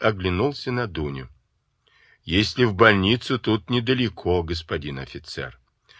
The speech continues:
Госпожа из того дома, ай-яй-яй, из такого дома. Но если бы кто другой,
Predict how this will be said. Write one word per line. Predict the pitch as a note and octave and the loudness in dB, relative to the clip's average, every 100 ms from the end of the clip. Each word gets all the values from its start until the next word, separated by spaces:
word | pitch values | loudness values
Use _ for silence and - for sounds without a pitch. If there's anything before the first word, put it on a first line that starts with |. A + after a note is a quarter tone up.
| - - | -20 -8
Госпожа | - A2+ - - A#2 G2+ C#3+ G3+ F#3+ | 2 4 4 6 6 10 10 10 8
из | - G#2+ - | 4 -6 2
того | G#2+ G2+ G#2+ | 2 4 0
дома, | F2 G#2 D3+ D#3+ B2+ | 2 4 4 6 4
ай-яй-яй, | C#3 C#3+ B2 F2+ F2 E2 E2 _ _ - - - | 4 2 2 2 2 0 -6 _ _ -20 -20 -4
из | G#2+ A2+ | 0 0
такого | - A#2 - D#3+ F#3+ F3+ | 4 2 6 6 8 6
дома. | C#3+ C#3+ G#2+ D#2+ C2 - _ _ _ _ - | 6 6 6 4 -6 -14 _ _ _ _ -8
Но | F#2 | 0
если | F#2+ G2+ G#2+ | 0 2 0
бы | G2 | 0
кто | G2 - A2 | 0 4 6
другой, | F2+ A#2+ A#2 C3 A2+ C#2 | 6 4 6 6 6 6